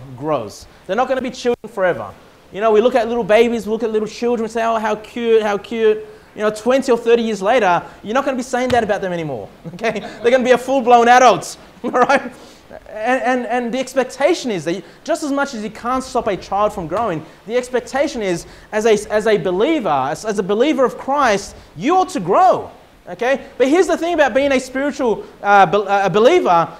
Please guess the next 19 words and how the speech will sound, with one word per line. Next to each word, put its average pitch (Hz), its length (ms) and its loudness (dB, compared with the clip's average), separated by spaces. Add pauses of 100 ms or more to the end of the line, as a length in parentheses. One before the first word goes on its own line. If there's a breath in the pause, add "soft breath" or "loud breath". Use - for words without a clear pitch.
is 262 180 -4
you 285 140 0
can 370 320 0
stay 262 300 2
as 196 100 4
a 185 60 -2
cr-, - 180 -10
as 170 160 -4
a, 185 80 -2
as 156 140 -2
a 147 40 -8
child. 110 380 -6 (140)
If 254 180 -10
you 233 60 -4
wanted 330 360 2
to, 139 240 -4 (380 loud breath)
you 285 140 -4
can 370 320 0
stay 202 440 0